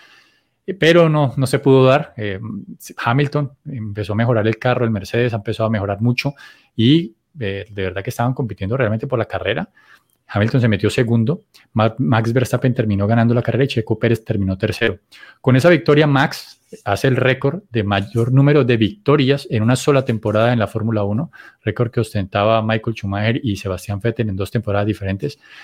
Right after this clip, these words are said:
Llegó a catorce victorias en esa temporada, entonces es un nuevo récord para Max.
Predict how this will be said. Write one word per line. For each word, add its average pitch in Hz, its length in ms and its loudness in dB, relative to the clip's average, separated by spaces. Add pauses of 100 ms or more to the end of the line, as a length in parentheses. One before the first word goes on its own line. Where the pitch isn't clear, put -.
(540)
Llegó 104 200 2
a 98 60 0
catorce 123 440 2
victorias 113 340 2
en 107 60 2
esa 104 140 -2
temporada, 107 480 0
entonces 104 440 -2
es 104 280 -2
un 101 160 0
nuevo 104 280 2
récord 107 320 -2
para 95 180 -2
Max. 101 320 -4